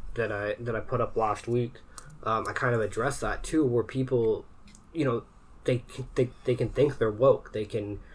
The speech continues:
think they're going against the grain, that they're a rebel, but unless they're rebelling against everything, they're, and they're only rebelling against their parents, for example, you're, you're still not there. You're not at that point where you can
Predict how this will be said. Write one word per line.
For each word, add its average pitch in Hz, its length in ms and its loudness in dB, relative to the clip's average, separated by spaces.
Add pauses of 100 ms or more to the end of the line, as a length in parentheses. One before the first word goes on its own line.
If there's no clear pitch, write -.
(260)
think 127 260 6
they're 110 360 4
going 117 300 0
against 120 300 -2
the 120 60 -8
grain, 117 360 2
that 104 140 -4
they're 113 160 0
a 101 80 -2
rebel, 113 480 2 (440)
but 123 420 0 (220)
unless 127 420 4
they're 120 180 6
rebelling 117 560 4
against 113 440 -2
everything, 131 640 0
they're, 110 440 0 (120)
and 117 260 -6
they're 117 240 0
only 113 180 0
rebelling 107 540 -2 (240)
against 101 260 -4
their 104 100 -4
parents, 110 460 -4
for 120 200 0
example, 127 540 2 (420)
you're, 117 300 4 (200)
you're 120 180 -2
still 117 640 6 (160)
not 117 460 2 (120)
there. 110 540 -6
You're 113 120 -2
not 113 280 2
at 113 200 0
that 113 220 0
point 117 360 2
where 110 100 0
you 107 100 -4
can 107 380 -4